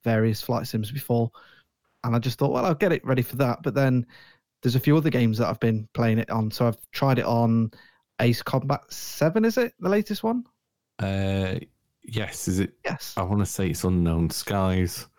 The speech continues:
Speaker 1: Yes,
Speaker 2: I
Speaker 1: that
Speaker 2: should
Speaker 1: makes
Speaker 2: know.
Speaker 1: sense.
Speaker 2: I've got it downstairs. I st-, I haven't finished it. I need to go back to it.
Speaker 1: Yeah. So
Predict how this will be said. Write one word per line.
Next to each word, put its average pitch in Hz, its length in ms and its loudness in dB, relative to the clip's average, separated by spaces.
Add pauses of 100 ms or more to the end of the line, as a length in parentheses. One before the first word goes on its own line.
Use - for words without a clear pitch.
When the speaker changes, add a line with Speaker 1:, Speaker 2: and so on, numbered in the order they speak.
(380)
Speaker 1:
Yes, - 420 -2
Speaker 2:
I - 60 -4
Speaker 1:
that - 40 -4
Speaker 2:
should - 120 0
Speaker 1:
makes 98 120 2
Speaker 2:
know. 87 120 4
Speaker 1:
sense. 92 100 0
Speaker 2:
I've 90 40 -6
got 110 120 0
it 95 80 -2
downstairs. 78 500 -4
I 82 40 -8
st-, - 200 -10
I 87 60 -4
haven't 87 180 -4
finished 78 380 -4
it. - 80 -6
I 85 60 -2
need 87 120 0
to - 80 -18
go - 80 -8
back - 280 -10
to 151 100 -4
it. 147 80 -2 (100)
Speaker 1:
Yeah. 139 140 0 (340)
So - 160 0